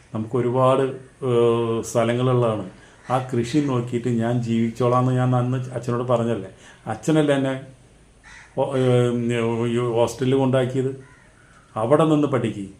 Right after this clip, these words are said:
അവിടെ നിന്ന് പഠിച്ച് വലിയ ജോലി മേടിക്കണം എന്ന് പറഞ്ഞുകൊണ്ട് എന്നെ നിർബന്ധിച്ച്, എന്നെ ഒറ്റപ്പെടുത്തിക്കൊണ്ട് ഞാൻ ഹോസ്റ്റലിൽ പഠിപ്പും, കോളേജിലെ, ഏഹ്, പഠിപ്പും, അതിൽ ഹോസ്റ്റൽ ജീവിതമായിട്ട് ഞാൻ എത്ര കൊല്ലം ഞാൻ ജീവിച്ചു.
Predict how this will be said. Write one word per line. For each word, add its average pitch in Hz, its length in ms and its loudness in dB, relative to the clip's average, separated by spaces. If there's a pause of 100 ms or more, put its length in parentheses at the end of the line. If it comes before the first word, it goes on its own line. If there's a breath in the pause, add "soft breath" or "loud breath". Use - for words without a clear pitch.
(680)
അവിടെ 127 260 0
നിന്ന് 143 320 2
പഠിച്ച് 117 300 -2
വലിയ 123 480 0 (120)
ജോലി 127 240 4
മേടിക്കണം 110 440 0 (180)
എന്ന് 135 180 0
പറഞ്ഞുകൊണ്ട് 123 560 0 (380 loud breath)
എന്നെ 127 180 0
നിർബന്ധിച്ച്, 123 760 -2 (180)
എന്നെ 127 160 0
ഒറ്റപ്പെടുത്തിക്കൊണ്ട് 127 960 0 (460 loud breath)
ഞാൻ 120 240 0
ഹോസ്റ്റലിൽ 117 440 -2
പഠിപ്പും, 117 500 -2 (160)
കോളേജിലെ, 117 440 0 (220)
ഏഹ്, 110 440 0
പഠിപ്പും, 110 360 0 (100)
അതിൽ 117 160 0
ഹോസ്റ്റൽ 120 340 0 (100)
ജീവിതമായിട്ട് 117 540 0
ഞാൻ 110 100 -6 (500 loud breath)
എത്ര 131 340 0 (200)
കൊല്ലം 143 280 4
ഞാൻ 139 220 0
ജീവിച്ചു. 117 340 -4